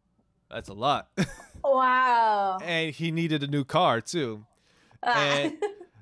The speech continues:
Speaker 1: he's like, "Okay, I'll do it." The night before they filmed, <laughs> the first day of filming. And this is the, just, just the first chapter of The Disaster Artist, by the way.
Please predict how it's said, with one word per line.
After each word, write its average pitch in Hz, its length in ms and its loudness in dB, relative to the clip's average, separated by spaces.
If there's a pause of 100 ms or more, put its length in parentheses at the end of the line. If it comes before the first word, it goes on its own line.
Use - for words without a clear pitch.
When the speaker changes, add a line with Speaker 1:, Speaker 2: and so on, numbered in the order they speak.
(320)
Speaker 1:
he's 165 160 -2
like, 151 120 2
"Okay, 156 300 2
I'll 143 140 4
do 143 260 0
it." 113 180 -6 (400)
The 165 160 2
night 202 400 2
before 175 400 2
they 151 140 2
filmed, 139 460 0 (220)
<laughs> - 200 -12
the 151 100 -6
first 208 400 0
day 208 180 2
of 170 120 2
filming. 117 480 -6 (560)
And 156 340 -2
this 208 200 -2
is 240 80 -8
the, 233 140 -2
just, 180 340 -6
just 269 160 -8
the 165 80 -2
first 165 340 -2
chapter 147 380 -2
of 117 60 -10
The 120 60 -14
Disaster 123 460 -2
Artist, 107 240 -8
by 107 120 -8
the 107 80 -6
way. 107 260 -8